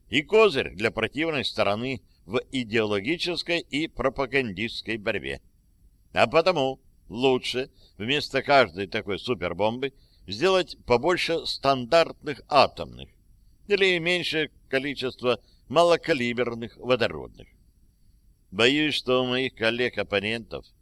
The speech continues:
не хватает духа открыто признать, что так оно и есть, что водородные супербомбы, способные мгновенно испепелить густонаселенный мегаполис, округ или даже целый штат, не меньше чем за полчаса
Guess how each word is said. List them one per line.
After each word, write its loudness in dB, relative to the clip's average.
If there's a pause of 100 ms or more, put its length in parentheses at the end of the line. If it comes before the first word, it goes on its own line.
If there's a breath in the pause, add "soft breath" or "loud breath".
(500)
не -2
хватает 4
духа 0
открыто -2
признать, -2
что -8
так 0
оно -2
и -2
есть, -6 (440)
что -6
водородные 2
супербомбы, 0
способные -2
мгновенно -2
испепелить -8 (320 soft breath)
густонаселенный 0
мегаполис, -2 (320)
округ 4
или 0
даже 0
целый -2
штат, 2 (540)
не 0
меньше 0
чем 0
за 0
полчаса 0